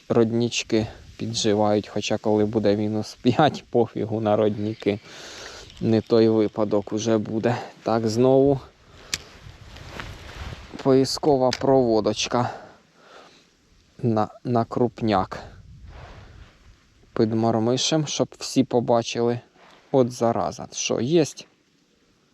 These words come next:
Нирки, зараза, качки з'явились, теж під, підзатарюються риби. Хоча я не впевнений, що лиска жре рибу.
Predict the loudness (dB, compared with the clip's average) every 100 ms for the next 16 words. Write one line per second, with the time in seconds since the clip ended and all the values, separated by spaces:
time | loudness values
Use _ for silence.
0 | _ _ _ _ _ _ _ _ _ _
1 | _ _ _ -4 0 2 0 0 0 2
2 | 2 2 0 -2 0 -2 -2 -4 -6 -8
3 | _ _ _ _ _ _ _ -8 0 4
4 | 6 4 2 2 0 -2 -2 -2 -2 -4
5 | -4 -4 -14 -20 _ _ _ -20 -20 -20
6 | _ _ _ _ _ _ -20 _ -20 2
7 | 4 4 2 2 2 2 2 0 -2 -2
8 | 0 0 0 -2 -4 0 2 2 0 -4
9 | -4 0 0 0 -4 -2 -4 -4 -2 0
10 | 2 4 2 0 -2 -2 -4 _ _ _
11 | _ _ _ -4 -2 2 4 2 0 -4
12 | -4 0 -2 -2 -4